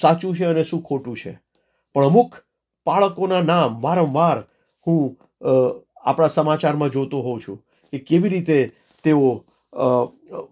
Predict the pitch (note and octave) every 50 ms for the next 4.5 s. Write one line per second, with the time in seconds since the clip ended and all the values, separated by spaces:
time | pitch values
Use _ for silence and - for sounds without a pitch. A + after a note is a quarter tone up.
0 | _ - - C3+ - - - E3+ E3 D#3 - G3 F#3+ F3 E3+ F3 E3 E3 E3 D#3
1 | D#3 D3+ D3+ D3+ D3 E3+ C#3+ C#3 C#3 C#3+ C3 B2+ C3 C3+ C3+ C3+ C#3 C#3 C#3 C3
2 | B2 A#2+ A2+ - - C3 C3+ C3 C3 B2+ B2+ A#2 A2 G#2+ - - _ _ _ _
3 | _ _ _ _ _ _ _ _ _ _ _ - - C3+ D3 C#3+ - E3+ E3+ G3
4 | F#3+ G3 F#3+ F3 F#3+ F#3 F3 E3 E3